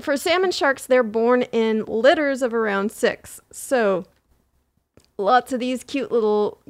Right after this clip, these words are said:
cute little pups being born. And also, the salmon sharks, even adult ones, pose very little threat to humans. In theory, they could definitely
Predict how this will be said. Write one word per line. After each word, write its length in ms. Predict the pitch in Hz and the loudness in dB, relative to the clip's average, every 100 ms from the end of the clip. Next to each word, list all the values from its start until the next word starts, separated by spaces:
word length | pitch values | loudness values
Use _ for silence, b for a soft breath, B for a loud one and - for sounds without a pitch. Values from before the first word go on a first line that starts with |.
| - | -8
cute 180 | 302 | -6
little 220 | - 240 220 | -2 -2 -2
pups 460 | 240 220 - - | 0 0 -2 -14
being 300 | 196 233 233 | -6 0 0
born. 360 | 208 202 202 202 b b - | 0 0 -2 -6 b b -4
And 200 | 339 349 | -2 0
also, 520 | 381 - 440 359 285 | 0 0 -4 -2 -6
the 340 | 240 294 285 | -8 -6 -6
salmon 420 | 285 320 311 349 320 | -6 -6 -4 -4 -6
sharks, 400 | - 254 247 - | -2 -2 -2 -4
even 260 | 262 294 | -4 0
adult 340 | 262 220 226 - | 0 2 0 0
ones, 340 | 233 220 214 | 0 -2 -4
pose 420 | - 269 262 254 | -6 2 2 2
very 300 | 226 226 220 | -2 -2 0
little 260 | 220 214 202 | 2 0 -2
threat 280 | 202 185 - | -2 -4 -4
to 80 | 214 | -12
humans. 720 | - 254 247 196 190 202 - B B B B _ - | -6 -2 0 0 -2 -6 -12 B B B B _ -2
In 180 | 285 | 0
theory, 400 | 269 294 302 339 330 | -2 -2 -2 -2 -4
they 160 | 277 | -6
could 260 | - 214 190 | -6 -10 -2
definitely 840 | 190 220 269 240 240 233 208 175 | -2 -2 -4 -2 0 2 0 -4